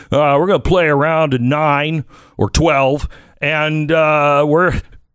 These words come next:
we're gonna, we're gonna talk about stocks and stuff." I'm talking about the average person,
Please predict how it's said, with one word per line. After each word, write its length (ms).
we're 240
gonna, 340
we're 320
gonna 140
talk 280
about 280
stocks 540
and 120
stuff." 360
I'm 120
talking 200
about 140
the 160
average 440
person, 460